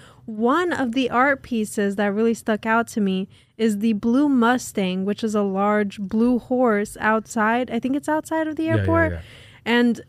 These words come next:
Speaker 1: and what's crazy is that this large blue horse got the name Blucifer,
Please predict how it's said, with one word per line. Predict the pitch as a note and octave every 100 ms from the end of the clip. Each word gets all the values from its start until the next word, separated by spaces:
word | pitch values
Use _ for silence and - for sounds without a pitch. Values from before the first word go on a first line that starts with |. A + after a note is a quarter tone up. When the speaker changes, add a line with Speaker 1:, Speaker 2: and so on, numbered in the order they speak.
| - _ _
Speaker 1:
and | B3 B3 B3
what's | A#3+ -
crazy | - C4+ D4+ C4+
is | A#3
that | A3 G#3+
this | A#3 A3
large | A3 A#3 A#3 A3
blue | G3+ A3+ A#3+ A3
horse | B3 B3 G3+ G3 G#3+
got | G#3 G#3+ A3
the | A3+
name | G#3+ G#3 G3+ F#3
Blucifer, | G#3+ A#3+ C4+ - G#3 - G3 F#3 G3+